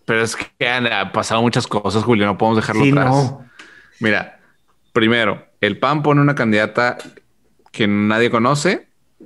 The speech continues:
Speaker 1: eh, para la alcaldía de Monterrey. Otro, Clara Luz, pues, obviamente, había lanzado la invitación a Víctor Fuentes. Eh,
Speaker 2: ¿Expanista?
Speaker 1: expanista. Eh, ahora parece que,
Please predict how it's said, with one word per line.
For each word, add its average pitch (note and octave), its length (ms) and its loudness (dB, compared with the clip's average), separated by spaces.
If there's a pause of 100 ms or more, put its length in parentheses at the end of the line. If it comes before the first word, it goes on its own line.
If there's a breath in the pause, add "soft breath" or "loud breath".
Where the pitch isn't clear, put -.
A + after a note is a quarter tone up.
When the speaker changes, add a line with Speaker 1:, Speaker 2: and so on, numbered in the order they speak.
(200)
Speaker 1:
eh, G2 440 2
para G2 360 -2
la G#2+ 80 0
alcaldía G#2 300 0
de A2+ 60 0
Monterrey. G2 540 -2 (480 soft breath)
Otro, G2+ 500 -2
Clara A2+ 240 0
Luz, B2 240 2
pues, D3 180 -4
obviamente, C#3+ 760 2
había A2+ 240 0
lanzado B2 300 0
la B2 80 2
invitación A2+ 520 0
a A2+ 60 0
Víctor G#2+ 300 -4
Fuentes. D3 640 -2 (600 soft breath)
Eh, G2+ 220 2
Speaker 2:
¿Expanista? C#3+ 680 2 (420)
Speaker 1:
expanista. B2 720 -2 (1000)
Eh, G#2 500 2
ahora B2 420 2
parece B2 420 0
que, A2+ 560 2